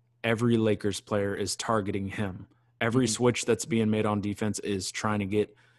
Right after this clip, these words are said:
Speaker 1: you know, Duncan Robinson on A D or Duncan Robinson on LeBron. And literally, that's what they were trying to do the whole time. But even late in the game, like, he, he came up with some key steals and,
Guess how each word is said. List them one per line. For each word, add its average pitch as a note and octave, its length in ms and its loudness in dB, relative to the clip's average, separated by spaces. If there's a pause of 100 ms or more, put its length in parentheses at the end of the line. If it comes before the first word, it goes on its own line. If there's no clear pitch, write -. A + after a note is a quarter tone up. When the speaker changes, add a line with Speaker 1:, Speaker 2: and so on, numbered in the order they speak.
(180)
Speaker 1:
you G#2+ 80 -2
know, F#2 140 0
Duncan G#2 360 2
Robinson G2 440 0
on F#2 340 -6
A G#2+ 160 -2
D F#2 240 -4
or F2+ 60 -4
Duncan G2+ 340 -2
Robinson F#2+ 560 -4
on F#2+ 460 -6 (180)
LeBron. F#2+ 560 -4
And F#2+ 140 -6
literally, G2+ 400 2
that's G2 240 -4
what G#2+ 80 0
they A2 100 0
were G2+ 60 0
trying G#2 200 -2
to F#2+ 120 -6 (420)
do A#2+ 80 0
the G#2+ 80 4
whole A2 140 4
time. A#2+ 240 2
But G#2+ 100 4
even C3+ 260 4
late A2 320 4
in A#2 60 -4
the A2 100 0
game, G#2+ 440 0
like, F#2+ 360 -10
he, G#2 260 -14
he A#2+ 180 -2
came C#3+ 240 2
up A#2+ 160 0
with A#2 100 2
some G#2+ 240 0
key A2+ 480 2 (480)
steals A2+ 760 4
and, G2 520 -6